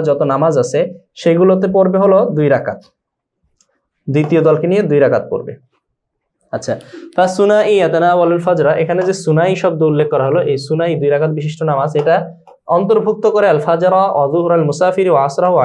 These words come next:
ইশাহু, ফজরের নামাজ, মুসাফিরের জোহর, আসর, মা-, আ, এশা, এগুলোকে শামিল করে। অফি গায়রি সুনাই, দুই রাকাত বিশিষ্ট না যেগুলো, এগুলোর মধ্যে এই শব্দটা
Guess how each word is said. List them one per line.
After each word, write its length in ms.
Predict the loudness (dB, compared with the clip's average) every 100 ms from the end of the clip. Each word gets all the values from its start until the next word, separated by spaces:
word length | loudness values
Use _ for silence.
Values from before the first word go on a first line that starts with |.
| 0
ইশাহু, 340 | -2 -4 -4 -10 _ _ _ _ _ _
ফজরের 360 | -2 2 4 4 2
নামাজ, 340 | 2 2 0 -2 -10 -4
মুসাফিরের 520 | -2 0 0 0 0 0
জোহর, 260 | 0 2 2 0
আসর, 220 | -2 -2 0
মা-, 180 | -2 -2 -6
আ, 20 | -8 _ -8 -6
এশা, 200 | -2 -2 -2 -2
এগুলোকে 320 | 0 0 0 -2
শামিল 240 | -4 -6 -8
করে। 140 | -10 -12 _ _ _ -4
অফি 180 | -2 0
গায়রি 260 | 2 0 -2 -2
সুনাই, 300 | -2 -2 -4 -2
দুই 100 | 0 2
রাকাত 200 | 0 0 -2
বিশিষ্ট 380 | -4 -8 -2 0 2 2 0
না 100 | 0 0 -2
যেগুলো, 280 | -2 -4 -8 -14 _ _ -2
এগুলোর 360 | 2 2 2 2
মধ্যে 200 | 0 0 0 0
এই 60 | 0
শব্দটা 340 | -2 -2 -2